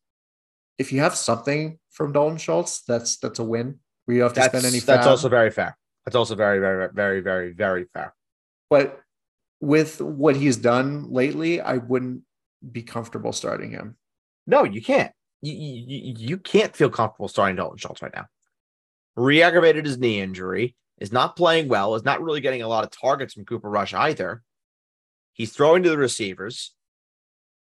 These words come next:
Speaker 2: You can't feel comfortable with Dalton Schultz right now.
Speaker 1: Yeah, well, that's, that's Cooper,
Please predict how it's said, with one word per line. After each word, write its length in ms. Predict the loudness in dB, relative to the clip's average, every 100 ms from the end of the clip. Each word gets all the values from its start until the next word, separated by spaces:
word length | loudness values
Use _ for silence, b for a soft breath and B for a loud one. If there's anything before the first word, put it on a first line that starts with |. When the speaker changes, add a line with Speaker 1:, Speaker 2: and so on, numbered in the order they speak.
| _ -18 -18 -14 -16 -12
Speaker 2:
You 180 | -8 -6
can't 320 | 0 0 0
feel 120 | -6
comfortable 340 | -6 -8 -8 -12
with 100 | -10
Dalton 200 | -12 -12
Schultz 260 | -14 -14
right 140 | -14 -14
now. 160 | -16 -16 _ _ _ _ _ _ _ _ -2
Speaker 1:
Yeah, 260 | 0 0 -4 2
well, 120 | 2
that's, 100 | 4
that's 360 | 4 4 2 -2
Cooper, 500 | -2 -2 -2 -8